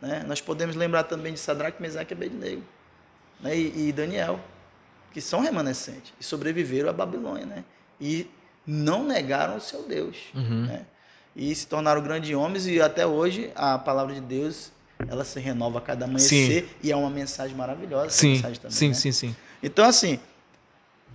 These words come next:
Speaker 1: hoje nós, nós estamos com o tema remanescente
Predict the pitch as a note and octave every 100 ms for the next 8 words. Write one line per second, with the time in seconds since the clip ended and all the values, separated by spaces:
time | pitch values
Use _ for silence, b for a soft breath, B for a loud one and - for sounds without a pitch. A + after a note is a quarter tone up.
0 | - E3 F#3+ G3 G3+ F#3+ - - E3 D#3+
1 | F3 E3+ F3+ E3+ E3 D#3+ D#3 D#3 D#3 D#3
2 | E3 - F3 G3 A3